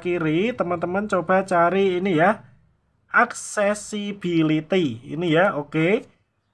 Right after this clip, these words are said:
Nah, setelah itu teman-teman bisa pilih live captionnya kan awalnya nonaktif. Teman-teman bisa aktifkan seperti ini.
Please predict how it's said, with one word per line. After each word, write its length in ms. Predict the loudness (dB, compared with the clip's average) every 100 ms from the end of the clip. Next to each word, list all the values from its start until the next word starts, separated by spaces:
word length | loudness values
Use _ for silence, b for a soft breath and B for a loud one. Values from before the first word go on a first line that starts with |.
| _ -6
Nah, 80 |
setelah 320 | 0 4 4 4
itu 320 | 2 2 2
teman-teman 640 | 0 0 0 0 -2 -4
bisa 400 | -4 2 4 4
pilih 480 | 2 -2 0 0 -2 -10 _ _ _ _ -2
live 300 | 4 4 4
captionnya 640 | 4 4 2 2 2 2
kan 160 | 4 4
awalnya 480 | 6 8 8 6 6
nonaktif. 880 | 6 6 2 0 0 0 0 -2 -12 _ _ -6
Teman-teman 480 | -2 -2 0 0
bisa 320 | 0 -2 2 2
aktifkan 560 | 2 -2 2 6 6
seperti 480 | 4 -2 0 0 0
ini. 240 | 0 -2